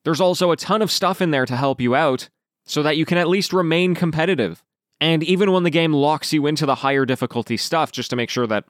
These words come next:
everybody is on the same playing field, you can actually do stuff like download the fine-tuning that other people have made. So the true experts can just go, "Hey, here, download this thing.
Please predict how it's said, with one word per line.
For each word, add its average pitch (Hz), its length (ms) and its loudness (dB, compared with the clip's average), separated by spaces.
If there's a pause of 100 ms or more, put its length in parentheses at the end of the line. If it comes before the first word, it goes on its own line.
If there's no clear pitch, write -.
(180)
everybody 123 380 0
is 107 120 -2
on 110 140 0
the 104 60 -2
same 107 320 -2
playing 147 260 -2
field, 92 320 -2 (400)
you 147 100 0
can 202 140 0
actually 196 320 0
do 156 180 0
stuff 165 280 -2
like 139 320 -4
download 156 600 2
the 139 80 -2
fine-tuning 160 800 0
that 139 180 0
other 147 300 0
people 135 380 0
have 120 180 -2
made. 135 380 -2 (340)
So - 160 -2
the 135 100 -2
true 170 280 0
experts 151 440 -2
can 143 140 -4
just 131 160 -2
go, 143 140 2
"Hey, 175 240 0
here, 160 260 0 (420)
download 226 420 2
this 202 180 2
thing. 120 260 -2